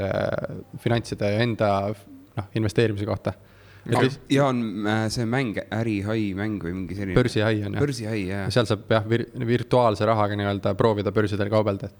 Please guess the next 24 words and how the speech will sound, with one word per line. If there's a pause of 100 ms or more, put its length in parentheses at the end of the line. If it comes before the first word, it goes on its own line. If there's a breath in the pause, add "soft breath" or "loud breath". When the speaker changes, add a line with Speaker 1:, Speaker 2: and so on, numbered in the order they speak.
Speaker 2:
Et
Speaker 1:
äh,
s-
Speaker 2:
börs
on
nagu
päris,
aga
raha
on
ju
lihtsalt
virtuaalne.
Speaker 1:
Jah. (580 loud breath)
Et
Speaker 2:
See
on
Speaker 1:
s-,
saab
Speaker 2:
virtu-,
Speaker 1:
nagu
lihtsalt,
äh,
ja